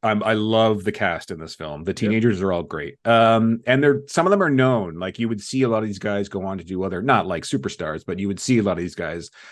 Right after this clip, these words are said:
Speaker 1: uh, appear in movies in the eighties and stuff. But, um, Glover's great in it. Uh, <sighs> this was, again, supposed to be the last one. Um, but so, but it, it was the last one. That's why it's called The Final Chapter and yada, yada, yada.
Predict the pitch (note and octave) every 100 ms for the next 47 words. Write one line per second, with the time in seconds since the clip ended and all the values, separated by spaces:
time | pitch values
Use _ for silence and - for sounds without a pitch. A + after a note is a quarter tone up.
0 | - - - _ - F2+ E2 E2+ F2+ F2
1 | F2 D2+ F2 E2 E2 D#2+ E2 E2+ D#2+ -
2 | D#2 - G#2+ - A2+ G#2 G2+ - _ _
3 | _ _ _ _ _ _ _ _ _ -
4 | B2 C#3+ C#3+ B2+ B2 A#2+ A#2 F#2+ F#2 -
5 | _ _ B2+ C3 C3 C3 C3 C3 - _
6 | _ _ _ _ _ C#3+ C3 - B2+ C#3
7 | C3+ B2+ B2+ E3+ G#3+ - B2+ A#2+ A#2+ G#2+
8 | F2+ G2 - F#2+ F#2 A2+ _ A2 G#2 G2
9 | G2 G2 - G2+ A2+ - B2+ A2 C3 C3
10 | C#3+ C#3 C#3 C#3+ D3 D3 B2+ A#2+ G#2 -
11 | F2 C#2+ F#2 - G2 - C#3+ C#3+ A#2 G#2+
12 | G2+ G#2 F#2+ F#2+ F2+ E2+ E2+ E2+ E2 F2
13 | F2+ F2